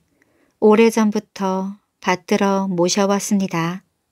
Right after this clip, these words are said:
하지만 고집쟁이는 달랐습니다.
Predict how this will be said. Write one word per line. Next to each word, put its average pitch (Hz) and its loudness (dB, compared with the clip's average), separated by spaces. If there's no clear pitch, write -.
하지만 226 2
고집쟁이는 208 -2
달랐습니다. 185 -4